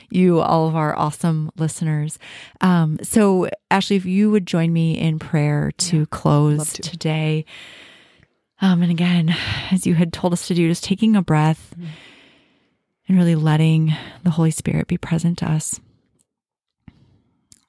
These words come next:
Speaker 1: Lord God, you who are divine wisdom and perfect timing, we pray that you would be with us, um, that in these moments of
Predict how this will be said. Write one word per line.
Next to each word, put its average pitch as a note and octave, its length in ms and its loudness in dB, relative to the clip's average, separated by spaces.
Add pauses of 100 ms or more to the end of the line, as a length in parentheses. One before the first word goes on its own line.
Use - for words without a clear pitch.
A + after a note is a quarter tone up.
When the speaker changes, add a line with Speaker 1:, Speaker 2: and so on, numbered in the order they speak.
(160)
Speaker 1:
Lord E3+ 200 2
God, D#3+ 440 2 (920)
you F3 380 4
who E3 300 0
are D#3 580 0 (180)
divine D#3+ 720 2
wisdom D#3 760 0 (120)
and D#3 500 0 (220)
perfect - 760 -2
timing, D#3 680 0 (1400)
we F3+ 80 0
pray D3+ 640 2
that D#3 480 0
you F3+ 280 2
would G#3+ 120 2
be E3 320 2
with - 300 -4
us, - 480 -8 (100)
um, D#3 200 -2
that D#3+ 120 0
in D#3+ 120 2
these D#3 180 0
moments D#3+ 640 2
of D3 420 -2